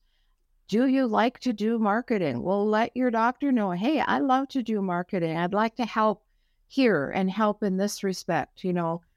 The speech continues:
maybe on Facebook. But, of course, check out the content, you know.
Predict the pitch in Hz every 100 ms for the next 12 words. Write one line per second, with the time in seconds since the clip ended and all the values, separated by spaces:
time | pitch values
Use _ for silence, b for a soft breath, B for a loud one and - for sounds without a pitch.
0 | _ 170 180 196 214 214 196 196 202 202
1 | 247 - - - - 175 160 - 180 -
2 | 185 175 - _ _ _ _ _ _ -
3 | 233 202 170 - 170 - 285 262 208 151
4 | 214 - _ - 208 196 175 214